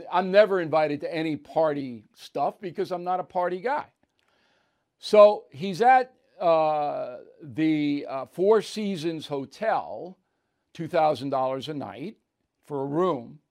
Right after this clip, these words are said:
Um, and you don't have to, you don't even see the water fro-, read my message of the day, <laughs> okay? It's just like,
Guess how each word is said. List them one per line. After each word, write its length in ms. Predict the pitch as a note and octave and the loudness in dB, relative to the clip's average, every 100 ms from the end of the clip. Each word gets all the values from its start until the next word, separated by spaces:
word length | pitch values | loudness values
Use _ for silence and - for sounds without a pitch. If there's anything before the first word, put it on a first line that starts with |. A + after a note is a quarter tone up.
| _ _ _ _ _ | _ _ _ _ _
Um, 560 | D3+ C#3+ C#3+ C#3+ C#3 C#3+ | 0 2 4 2 -2 -6
and 180 | D3+ D#3+ | -6 -2
you 60 | E3+ | 0
don't 240 | G#3 F#3 | 2 0
have 200 | F#3 F3+ | -2 -6
to, 160 | F3+ - | -10 -8
you 140 | D#3 | -6
don't 160 | F#3+ F3+ | -6 -8
even 120 | C#3 | -12
see 140 | F3 | -10
the 80 | C#3+ | -10
water 380 | B2 E3 G#3+ D3+ | -8 -6 -6 -8
fro-, 360 | - F#3+ G3+ F#3 | -8 -6 -6 -6
read 280 | G3 G#3 | -8 -6
my 140 | F#3+ E3 | -4 -4
message 400 | D3 C3+ - C3 | -4 -8 -12 -16
of 100 | A#2 | -18
the 60 | |
day, 200 | G#2 G2+ - | -18 -18 -14
<laughs> 40 | |
okay? 320 | - - - | -14 -16 -20
It's 220 | - _ | -20 _
just 180 | - - | -20 -20
like, 120 | A#3+ | -20